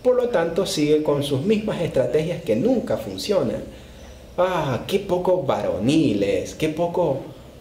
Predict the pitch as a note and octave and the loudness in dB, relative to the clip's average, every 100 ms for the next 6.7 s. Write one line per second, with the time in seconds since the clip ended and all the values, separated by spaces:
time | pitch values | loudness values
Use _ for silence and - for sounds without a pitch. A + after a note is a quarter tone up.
0 | - C#3 E3 E3 D#3+ - A2 G2 C#3 C4+ | -2 2 2 0 -4 -4 -4 -2 2 4
1 | A3+ A#2+ G2+ A2 G2+ A#2 G#3 A#3+ A2+ G2+ | 4 4 2 0 0 2 4 4 2 -2
2 | - - - - - - - - - A3+ | -8 -12 -18 -20 -20 -20 -20 -12 -2 0
3 | A#3+ - F#3 F#3 C#3+ G2+ C#3+ D#3+ D#3+ - | 0 -2 -4 -4 -4 -2 -2 -4 -4 -2
4 | A2+ C3 F#3+ D#3+ - - - - - - | 0 2 0 0 -2 -6 -12 -20 -20 -20
5 | - D3+ D#3+ C#3+ - - F#3+ - A2 G2 | -10 -8 -2 -2 0 -2 -2 -2 -2 0
6 | D3 C#4 G#3 G#2+ F#2+ F2+ | 0 2 0 -2 -4 -6